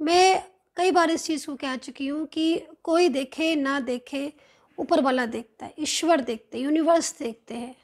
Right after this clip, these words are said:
तो आप ये समझ लीजिएगा कि जो आपकी अच्छाइयाँ हैं, है ना, जो आपने सपोर्ट किया या जो आपके अंदर एक ट्रूनेस थी, वो ट्रूनेस आपकी ईश्वर ने देखी और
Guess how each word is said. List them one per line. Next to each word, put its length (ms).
तो 80
आप 400
ये 200
समझ 380
लीजिएगा 640
कि 100
जो 200
आपकी 560
अच्छाइयाँ 880
हैं, 220
है 100
ना, 340
जो 280
आपने 640
सपोर्ट 500
किया 360
या 120
जो 200
आपके 420
अंदर 320
एक 240
ट्रूनेस 540
थी, 300
वो 200
ट्रूनेस 680
आपकी 460
ईश्वर 500
ने 220
देखी 520
और 180